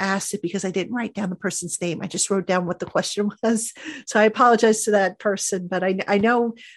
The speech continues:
I think that person said he was an everydayer. So I am so sorry. I know that's not a great way to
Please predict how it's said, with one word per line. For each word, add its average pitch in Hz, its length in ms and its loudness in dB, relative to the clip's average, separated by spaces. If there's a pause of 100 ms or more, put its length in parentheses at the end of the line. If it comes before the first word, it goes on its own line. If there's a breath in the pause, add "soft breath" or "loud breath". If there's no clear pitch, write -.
(120 loud breath)
I 208 80 0
think 262 180 4
that 254 140 4
person 202 320 0
said 202 160 0
he 202 100 -2
was 180 200 -2
an 175 80 -4
everydayer. 165 640 0
So - 340 -6
I 226 80 -6
am 214 100 -4
so 302 240 -2
sorry. 240 500 2
I 220 60 2
know 226 120 -2
that's 220 220 -6
not 214 120 2
a 208 40 -6
great 208 320 2
way 202 120 2
to 202 160 0